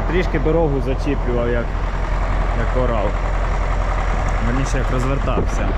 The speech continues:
Загалом ось така оранка получилась. Зоралося навіть дуже непогано.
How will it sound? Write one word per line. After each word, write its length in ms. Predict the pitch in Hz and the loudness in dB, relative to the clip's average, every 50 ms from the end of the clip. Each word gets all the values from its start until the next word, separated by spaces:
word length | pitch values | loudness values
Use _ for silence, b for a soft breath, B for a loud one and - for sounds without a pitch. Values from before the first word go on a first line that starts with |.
| - - - - - - - - - - - - - - - - - - - - - - | 0 0 0 0 0 0 0 0 0 0 0 0 0 0 0 0 0 0 2 2 2 2
Загалом 540 | - 120 113 127 139 151 165 190 202 196 180 - - - - - - - 127 | 2 2 2 2 2 2 2 2 2 2 0 0 -2 -2 -2 -2 -2 -2 -2
ось 80 | 131 - | -2 0
така 320 | - 135 123 - 135 127 | 0 0 0 2 2 2
оранка 500 | 131 135 139 135 127 123 120 117 - 120 104 113 | 2 2 2 2 2 0 0 0 0 0 0 0
получилась. 680 | 127 127 131 127 - - 180 170 160 147 127 - - - - - - - - - - - - - 120 | 0 2 2 0 0 0 2 2 2 2 0 0 -4 -4 -6 -6 -6 -4 -4 -4 -4 -4 -4 -2 0
Зоралося 720 | 123 131 135 139 139 139 131 131 127 120 - - 131 127 127 - - - - - - - - - - - - - - | 0 2 2 2 2 2 2 2 0 -2 -2 -2 -2 -2 -2 -4 -4 -6 -4 -4 -4 -4 -4 -4 -4 -4 -2 -2 0
навіть 260 | 131 127 127 127 127 | 0 0 0 0 2
дуже 220 | 135 151 147 127 127 | 2 2 2 2 0
непогано. 760 | 127 123 117 - 143 143 143 165 175 170 160 147 127 117 | -2 -2 -2 -2 0 0 0 0 0 0 0 0 -2 -2